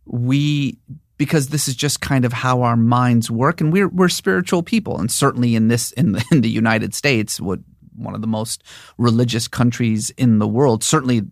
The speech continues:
the most religious country in the developed world, um,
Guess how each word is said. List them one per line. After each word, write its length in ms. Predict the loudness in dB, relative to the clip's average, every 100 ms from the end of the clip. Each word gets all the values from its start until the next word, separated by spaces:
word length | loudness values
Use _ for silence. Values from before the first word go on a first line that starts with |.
| -10
the 160 | 0 4
most 580 | 6 6 4 0 -4 -4
religious 420 | -2 -2 -4 -6
country 400 | -4 -4 -4 -4
in 120 | -4
the 60 | -6
developed 500 | -2 0 0 -2 -8
world, 420 | -8 -8 -8 -12 _ -20 _ 0
um, 400 | 4 4 2